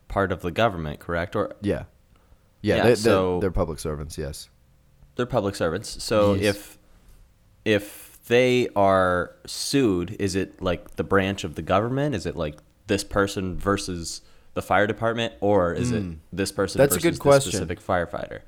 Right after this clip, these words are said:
Speaker 2: That's a good question, and I don't know the answer to it. I'm sure it's a case-by-case basis, but I would imagine,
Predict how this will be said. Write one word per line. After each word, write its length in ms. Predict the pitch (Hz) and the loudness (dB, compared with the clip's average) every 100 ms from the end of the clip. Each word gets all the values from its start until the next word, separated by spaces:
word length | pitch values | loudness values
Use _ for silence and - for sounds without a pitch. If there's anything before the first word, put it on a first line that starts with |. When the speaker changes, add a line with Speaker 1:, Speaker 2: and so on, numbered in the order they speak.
| - | 0
Speaker 2:
That's 180 | 120 | 2
a 40 | 135 | 4
good 140 | 139 | 2
question, 440 | - 123 - 143 127 | 6 4 6 2 4
and 80 | 110 | 4
I 80 | |
don't 160 | 101 101 | 6 4
know 100 | 95 | 4
the 120 | 92 | 2
answer 240 | 85 87 78 | 0 -4 -6
to 200 | - 80 | -2 0
it. 40 | |
I'm 80 | 87 | 0
sure 160 | 92 127 | 2 2
it's 120 | 120 | 2
a 40 | 104 | 0
case-by-case 640 | 95 90 - 82 85 78 | 0 0 0 0 0 -4
basis, 560 | - 73 76 90 92 - _ _ _ _ _ - _ _ _ - | -4 -6 -4 -6 -6 -10 _ _ _ _ _ -20 _ _ _ -16
but 420 | 87 101 90 - | -6 -2 0 0
I 100 | 90 | -2
would 140 | 95 95 | 0 0
imagine, 1080 | 92 87 85 85 92 - 101 101 98 95 | 0 2 2 2 0 2 2 2 0 -4